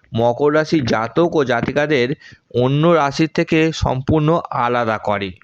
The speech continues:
মকর রাশির জাতক ও জাতিকাদের জীবনে সাফল্য অর্জনের জন্য কঠোর পরিশ্রম করতে হয়। সাফল্য সাধারণত বেশি বয়সে আসে। এরা সদা সতর্ক ও হিসাবি হয়ে থাকেন। জীবনে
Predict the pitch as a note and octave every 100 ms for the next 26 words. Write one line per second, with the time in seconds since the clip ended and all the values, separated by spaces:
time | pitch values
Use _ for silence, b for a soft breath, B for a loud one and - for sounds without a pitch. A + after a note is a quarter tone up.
0 | _ A#2 B2 C3+ E3+ E3+ F3 F#3 D3 B2+
1 | A#2 A#2+ E3 F3 E3+ C#3+ C3 B2 D3 E3+
2 | D#3+ D3 A2 B2 D#3 B2 A2 C#3+ B B
3 | - A#2 A#2 D#3 D#3+ E3+ D#3+ D3+ E3 E3
4 | D#3 F3 B2+ C3+ - A#2+ C3 D3+ D3+ -
5 | B2+ C#3+ C#3 - D#3 C#3 A#2+ G#2 - G#2
6 | G2+ G2 A2+ B B - - - - F3
7 | F#3 F#3 C3+ C#3+ B - - A#2 C#3 E3
8 | F3 E3 C#3+ C3+ B2 A#2 A#2+ D#3+ D3+ D#3
9 | E3 D3 D3+ - A2+ G#2 A2 G2+ - _
10 | - C#3+ E3+ C#3+ E3 - _ - A#2+ A#2+
11 | C#3 C#3 - A2 A2+ D3 D#3 D#3 F3 G3+
12 | G#3+ _ - C#3+ C#3+ F3+ - - C3+ F#3
13 | E3 D#3 C3 A#2+ A2 G#2+ G2+ G2+ G2 B
14 | B B B G#2+ G#2 C3+ E3 F3+